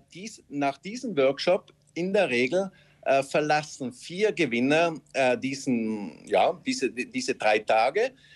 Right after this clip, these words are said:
äh, und gehen dann in ein ganz intensives Coaching. Nach diesem Coaching wird, äh, diese Geschäftsidee vor potenziellen Investoren vorgestellt. Die geben ein Feedback, äh,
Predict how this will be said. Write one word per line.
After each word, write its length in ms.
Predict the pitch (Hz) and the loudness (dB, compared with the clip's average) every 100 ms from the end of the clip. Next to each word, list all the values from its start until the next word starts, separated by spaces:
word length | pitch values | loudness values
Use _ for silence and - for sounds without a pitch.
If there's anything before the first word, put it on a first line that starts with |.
| - _ | -20 _
äh, 340 | 139 139 143 135 | 0 2 2 -2
und 380 | 156 190 226 _ | -6 -8 -8 _
gehen 320 | 156 170 185 | -6 -6 -4
dann 220 | 143 160 | -2 -2
in 240 | 175 - 151 | -4 -6 -2
ein 220 | 143 131 | -2 0
ganz 320 | 131 185 208 | 0 0 -2
intensives 720 | - 151 147 - 160 170 143 - | -6 -2 -2 -2 -6 -2 -2 -2
Coaching. 580 | - 110 107 - 78 - - - - _ | 0 0 0 -6 -8 -14 -20 -20 -20 _
Nach 300 | 113 135 180 | 2 2 2
diesem 380 | - 190 208 196 | -4 -8 -6 -8
Coaching 640 | - 117 165 - 208 226 220 _ _ | -2 0 0 0 0 0 -4 _ _
wird, 500 | 123 160 190 190 - | 0 4 4 0 -10
äh, 220 | - 131 | -2 0
diese 320 | 127 185 208 247 | 0 -2 -4 0
Geschäftsidee 800 | 165 147 151 - - 139 156 160 | 0 2 0 0 -6 0 2 2
vor 400 | - - 190 185 | -2 0 0 0
potenziellen 1040 | 170 - 147 143 - 143 143 151 170 151 - _ | -8 -2 0 0 0 2 2 2 -4 -6 -10 _
Investoren 800 | 143 131 123 - - 220 131 98 | 0 2 2 0 2 2 2 -2
vorgestellt. 920 | - 113 101 95 92 - 95 90 82 - - _ | -4 0 0 0 -4 0 0 2 -4 -16 -20 _
Die 100 | 131 | -2
geben 300 | 139 135 113 | 0 2 0
ein 160 | 110 110 | 0 -2
Feedback, 760 | - 226 - - 175 170 - | 0 0 0 2 2 2 -2
äh, 220 | 143 120 | 0 2